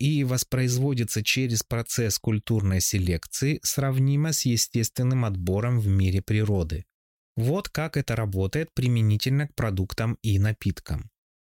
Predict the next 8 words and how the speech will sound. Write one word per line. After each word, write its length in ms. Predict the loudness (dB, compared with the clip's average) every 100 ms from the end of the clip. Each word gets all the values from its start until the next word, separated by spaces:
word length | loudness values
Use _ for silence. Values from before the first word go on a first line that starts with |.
| _ -4
Когда 320 | -2 0 0
ребёнок 560 | 0 0 0 0 0 -2
пьёт 360 | 0 0 -2 -8
колу, 600 | -4 -2 0 0 0 -2 -2
ест 360 | 0 0 -2
печенье 680 | -4 -2 0 2 2 2 0
или 300 | 0 0 0
кекс 540 | -2 -2 0 0 -6